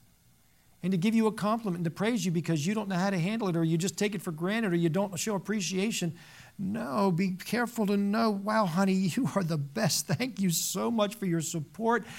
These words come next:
I know I didn't make that thing, I didn't do, handle that well. I, I, I, I, I lost my temper with that thing, or I did that over there with that. And, and, and <sighs>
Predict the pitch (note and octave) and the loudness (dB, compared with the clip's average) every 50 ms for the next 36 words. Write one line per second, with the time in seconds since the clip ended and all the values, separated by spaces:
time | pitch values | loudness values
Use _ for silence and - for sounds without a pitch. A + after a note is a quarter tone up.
0 | - - - - C#3+ D#3+ E3+ F3+ G3 G#3+ A#3+ A3+ A3 G#3+ G#3+ G#3 G#3 G3+ G#3 G#3 | -14 -14 -10 -4 -2 0 2 2 2 2 4 4 4 4 2 2 0 0 0 0
1 | G3 F3+ G3 G3 F#3+ E3 E3 F#3+ G3+ F3+ F3 F3+ F3 G#3 F#3+ E3+ E3 G3+ D#3+ D#3+ | 0 2 2 2 2 0 -2 -4 -2 -2 0 0 0 0 -2 -2 0 0 2 2
2 | G#3 G#3 F#3+ F#3+ F#3+ F#3 F3+ E3 F3 F3 F3+ F3+ F3+ F3+ F3+ D3+ - - - _ | 2 2 4 2 2 2 2 2 2 4 6 6 4 4 2 0 -4 -12 -20 _
3 | _ _ _ _ _ - - - _ _ - D3 D3+ - - E3+ E3+ - D#3 D3+ | _ _ _ _ _ -20 -20 -20 _ _ -8 -4 -2 0 0 0 0 0 -2 -2
4 | C#3 - - C3+ C3+ C3+ C#3 - C3 C3 A#2+ A#2+ C#3+ F#3 G#3+ A#3+ B3 A#3 - A3 | -2 -4 -4 -4 -2 -2 -4 -4 -4 -4 -4 -2 -2 0 2 4 4 4 2 2
5 | A#3 A3 F#3 - F#3+ G3+ G3 G3 F#3+ F#3 F#3 D#3 F3+ F3+ F3 - - F#3 F#3 F#3 | 0 2 2 4 4 4 4 2 2 2 2 2 4 2 2 2 0 0 2 2
6 | F3+ D#3 C3+ C3+ B2+ C#3+ F#3+ B3 A#3 G3+ G#3 G#3 G3+ G3+ G3+ G3 F#3 F3 F#3 F3+ | 2 2 0 0 0 0 0 2 2 4 4 4 6 6 4 4 2 2 2 2
7 | F#3 F#3 F3+ F3 E3 E3+ E3+ E3+ E3+ - - - - - - - - - - D3 | 2 2 2 2 2 2 2 2 0 -2 -8 -20 -20 -20 -20 -20 -12 -8 -6 -6
8 | D3+ - C#3 C#3 C#3 - - C#3 C3 B2+ A#2+ B2 - D3 D3 - - - - - | -4 -2 -4 -4 -4 -6 -6 -4 -4 -4 -6 -10 -14 -18 -20 -20 -20 -20 -20 -20
9 | - - - - A3 - | -20 -20 -18 -14 -14 -12